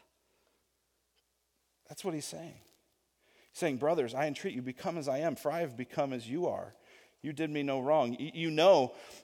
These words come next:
it was, verse thirteen, "because of a bodily ailment that I preached the gospel to you at first. And though my condition was a trial to you,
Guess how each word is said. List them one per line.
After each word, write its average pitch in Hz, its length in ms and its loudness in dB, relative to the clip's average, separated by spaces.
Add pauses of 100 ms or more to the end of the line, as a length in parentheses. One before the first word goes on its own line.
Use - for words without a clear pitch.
it 147 120 4
was, 131 220 2 (120)
verse 135 220 -4
thirteen, 135 300 -2
"because 131 340 -4
of 135 60 -6
a 123 80 0
bodily 143 560 2
ailment 143 460 0
that 120 100 0
I 120 80 6
preached - 380 -6
the 127 60 -6
gospel 127 440 -2
to - 160 -12
you 87 120 -6
at 87 100 -10
first. - 480 -14 (220)
And 131 120 0
though 165 100 8
my 175 160 6
condition 147 600 -2
was 113 120 -2
a 110 40 -4
trial 175 500 2
to - 140 -8
you, 95 320 -6